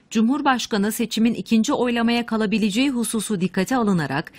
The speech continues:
sekiz Temmuz iki bin on sekiz tarihi itibariyle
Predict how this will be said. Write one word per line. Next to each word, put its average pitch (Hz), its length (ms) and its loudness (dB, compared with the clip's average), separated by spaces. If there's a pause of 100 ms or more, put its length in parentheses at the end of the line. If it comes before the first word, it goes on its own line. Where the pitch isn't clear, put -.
(180)
sekiz 226 380 -2
Temmuz 226 360 0
iki 208 220 -2
bin 202 100 2
on 226 140 0
sekiz 262 360 -4
tarihi 196 420 2
itibariyle 143 760 -2